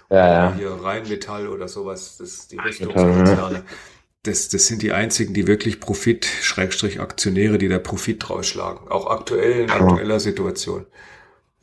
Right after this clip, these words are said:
Speaker 2: Wahrscheinlich, ich hab mir den Aktienkurs dieser Unternehmen nicht angeguckt, aber, ähm,
Speaker 1: Nee, nee,
Speaker 2: das,
Speaker 1: also
Speaker 2: äh,
Speaker 1: ich verfolg die auf jeden Fall. Also ich glaub,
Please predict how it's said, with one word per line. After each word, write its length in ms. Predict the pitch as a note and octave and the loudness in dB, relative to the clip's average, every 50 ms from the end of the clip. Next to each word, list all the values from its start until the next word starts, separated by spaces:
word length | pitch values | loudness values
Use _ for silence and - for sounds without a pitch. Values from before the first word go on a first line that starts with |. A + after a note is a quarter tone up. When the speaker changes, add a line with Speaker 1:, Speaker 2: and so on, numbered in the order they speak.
| - _ _ _ _ _ | -20 _ _ _ _ _
Speaker 2:
Wahrscheinlich, 580 | - G#2+ - - G#2+ G2+ G2+ G#2 G#2 G2 - - | -10 -6 -6 -2 -2 0 0 -2 -2 -6 -6 -8
ich 140 | - - | -6 -4
hab 200 | G#2 G2 - - | -4 -4 -4 -6
mir 200 | G2+ G#2 G#2 G2+ | -10 -8 -4 -2
den 140 | G2 G2+ G2+ | 2 2 2
Aktienkurs 720 | G2+ A2+ - - - B2 A2+ A2 - A#2 A2+ A2 - - | 2 2 0 -2 -2 -2 -2 0 2 2 4 4 2 0
dieser 420 | A#2+ A2 F#2+ G#2+ G2+ G2 G2 F#2 G2 | 0 0 0 2 0 0 0 -2 -4
Unternehmen 420 | G#2+ G2 G2+ G2 G2 G#2 G#2+ G#2 | -4 -4 -2 -2 0 0 -2 -2
nicht 140 | G2+ F2+ F#2 | -2 -2 -2
angeguckt, 520 | G#2 A#2+ C3 D3+ D3+ - F3 E3 D#3+ - C3+ | 0 2 2 2 4 4 4 2 2 2 2
aber, 460 | A#2+ A2 G#2+ G#2+ G#2+ G#2+ G#2 G#2 G2+ G#2 | 2 4 6 6 4 4 2 0 -2 -4
ähm, 340 | G#2 G2+ G#2+ G#2 G2+ - - _ _ _ _ _ _ - C3+ | -6 -6 -8 -12 -14 -16 -20 _ _ _ _ _ _ 4 6
Speaker 1:
Nee, 220 | C3 C#3 C#3 C3+ | 8 8 8 8
nee, 200 | C3+ C3+ C3 C3 | 8 6 6 6
Speaker 2:
das, 60 | B2+ | 6
Speaker 1:
also 260 | A#2 A#2+ G#2+ A2+ B2 A2+ | 4 2 2 0 0 -2
Speaker 2:
äh, 60 | A#2+ | -2
Speaker 1:
ich 320 | A2+ - - - - - - | -2 -4 -8 -16 -16 -8 -4
verfolg 480 | C3+ A#2+ - - C3+ C3+ C3 B2+ - - | -4 -4 0 2 2 4 2 2 0 2
die 120 | C3 B2+ | 2 4
auf 200 | A#2+ A#2 A#2 - | 4 4 2 2
jeden 280 | B2 B2+ C3 C#3+ C#3+ C#3 | 4 4 4 4 2 0
Fall. 280 | - C#3+ C#3 C3+ B2 | 2 4 4 4 4
Also 200 | A#2 A2+ A2 A#2+ | 4 2 2 0
ich 140 | A#2 A2 - | -2 -4 -2
glaub, 420 | - A#2 A#2 A#2 A2+ - - - | 0 4 4 4 4 2 -2 -12